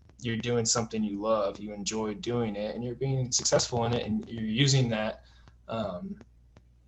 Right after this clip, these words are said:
as a foundation for, you know, your life, your friendships, your faith, and, um, just being excellent. <laughs> Um, it just comes with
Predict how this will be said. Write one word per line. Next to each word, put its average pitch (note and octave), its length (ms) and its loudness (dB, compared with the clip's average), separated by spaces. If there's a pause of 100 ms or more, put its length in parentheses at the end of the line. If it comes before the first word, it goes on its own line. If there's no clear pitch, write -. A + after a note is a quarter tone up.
(420)
as A2 200 2
a G#2+ 40 -4
foundation A2 640 2
for, G#2 560 -2
you B2+ 100 -2
know, G2 240 -2
your G#2+ 100 -2
life, A#2+ 300 4
your - 60 -12
friendships, - 540 -2
your - 80 -6
faith, A#2 540 -2 (140)
and, F#3+ 320 -8
um, - 220 -6 (1000)
just - 300 0 (440)
being C3 340 4
excellent. A2 580 4 (540)
<laughs> - 60 -2 (380)
Um, G#2+ 320 0 (420)
it - 80 -20
just - 180 2
comes B2 360 2
with A2+ 380 0